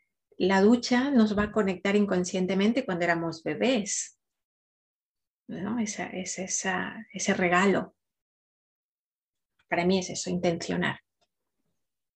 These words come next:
Todo lo que hagáis, poner una intención para que regalaros un momento al día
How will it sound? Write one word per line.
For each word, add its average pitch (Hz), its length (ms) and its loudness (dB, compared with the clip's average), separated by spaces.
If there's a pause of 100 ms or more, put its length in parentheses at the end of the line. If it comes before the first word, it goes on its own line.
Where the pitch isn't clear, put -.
(1400)
Todo 247 280 6
lo 214 160 6
que 196 100 -6
hagáis, 180 320 -2
poner 180 320 -2
una 185 140 2
intención 170 800 -4 (520)
para 170 260 -4
que 180 400 -2
regalaros 185 680 0 (760)
un 196 160 4
momento 214 480 6
al 202 160 2
día 196 420 -2